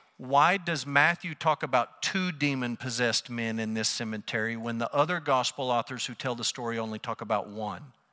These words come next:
Apparently one was worse off than the other, but Matthew says there was actually two there. It's not a contradiction, but it's just a different way of telling the exact same story. I would like to know the history of these guys. Who are they?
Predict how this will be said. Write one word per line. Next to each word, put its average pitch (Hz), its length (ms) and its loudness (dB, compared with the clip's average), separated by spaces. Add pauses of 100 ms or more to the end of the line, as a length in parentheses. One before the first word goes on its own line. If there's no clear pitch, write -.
(420)
Apparently 156 320 4
one 156 600 4
was 131 200 0
worse 147 360 4
off 139 260 4
than 127 180 0
the 120 160 0
other, 180 460 6 (340)
but 135 140 2
Matthew 165 320 4
says 151 260 0
there 156 100 -2
was 156 140 0
actually 165 440 2
two 175 340 -4
there. 101 220 0
It's - 120 -4
not 160 140 6
a 202 40 2
contradiction, 185 920 0 (280)
but 147 100 -2
it's 135 80 2
just - 220 2
a 147 60 2
different 160 540 2
way 147 240 4
of 143 160 -2
telling 143 400 2
the 127 120 -2
exact 120 460 -2
same 113 300 -4
story. 117 440 -4 (460)
I 160 140 8
would 226 160 2
like 180 200 6
to 175 80 -4
know 156 200 2
the 170 100 4
history 202 380 2
of 135 80 -2
these 127 180 0
guys. 104 280 2
Who 214 180 2
are 220 180 6
they? 170 280 -2